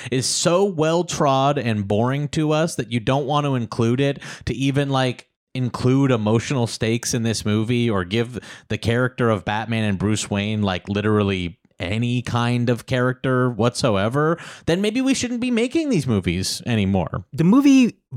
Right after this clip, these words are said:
Speaker 2: pulls a lot from a lot of good Batman stuff and tries to do a lot of things that the fans want, but it gets, like, all wrong and in the wrong order. Like, even, like, with the Bat-, with the death of the Waynes, okay, it's not just complaining about seeing the Waynes die,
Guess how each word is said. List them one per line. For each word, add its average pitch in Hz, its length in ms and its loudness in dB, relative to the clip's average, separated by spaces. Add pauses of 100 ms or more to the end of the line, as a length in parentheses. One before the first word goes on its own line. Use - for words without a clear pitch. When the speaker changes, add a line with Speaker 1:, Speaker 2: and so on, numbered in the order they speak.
Speaker 2:
pulls 196 520 6
a 131 100 0
lot 131 480 2
from 120 180 -2
a 117 60 2
lot 120 240 4
of 117 140 -2
good 104 340 4
Batman 101 400 -2
stuff 139 640 4
and 101 100 -4
tries 104 300 -2
to - 100 -8
do 110 200 2
a - 20 4
lot 104 180 4
of 98 120 -4
things 113 220 0
that 104 120 -4
the 101 80 -6
fans 107 380 -2
want, 139 340 2 (180)
but 165 120 2
it 135 80 -2
gets, - 360 -2 (120)
like, 131 400 0
all 147 340 4
wrong 123 360 4
and 113 120 4
in 113 120 4
the 104 100 2
wrong 104 440 2 (140)
order. 131 420 4
Like, 117 220 2
even, 147 300 2
like, 127 180 0
with - 120 -4
the 131 60 2
Bat-, 135 320 0 (220)
with 127 140 0
the 120 80 2
death 123 320 2
of 143 80 0
the 139 80 4
Waynes, 127 580 0
okay, 123 220 2
it's 120 220 0
not 190 220 2
just 233 180 -2 (180)
complaining 151 400 2
about 123 240 2
seeing 127 300 0
the 110 80 2
Waynes 107 300 0
die, 123 320 2